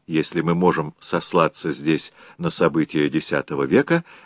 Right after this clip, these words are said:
завоеваны вновь. Таким образом, задача, которую русские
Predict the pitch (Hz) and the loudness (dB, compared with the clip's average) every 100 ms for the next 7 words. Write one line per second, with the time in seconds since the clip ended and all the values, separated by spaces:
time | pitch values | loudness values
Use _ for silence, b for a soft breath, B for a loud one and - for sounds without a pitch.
0 | b - 85 71 67 67 101 123 127 120 | b 0 2 2 0 2 2 2 -4 -8
1 | 76 69 64 - - _ _ _ _ _ | -8 -8 -10 -12 -20 _ _ _ _ _
2 | - 90 180 180 170 156 135 98 90 90 | -4 0 4 6 6 6 4 2 2 4
3 | 139 123 - 87 - 82 85 85 113 - | 4 4 -2 -4 0 4 4 4 2 -2
4 | - 80 71 | 2 2 2